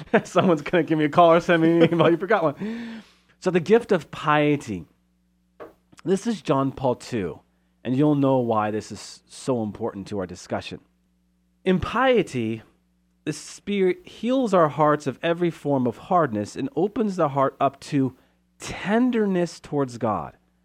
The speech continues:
and consequently our brothers and sisters in Christ. Tenderness is that authentically fraternal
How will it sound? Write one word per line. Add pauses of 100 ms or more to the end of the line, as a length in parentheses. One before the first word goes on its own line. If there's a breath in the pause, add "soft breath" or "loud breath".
(200)
and
consequently
our
brothers
and
sisters
in
Christ. (720)
Tenderness
is
that
authentically
fraternal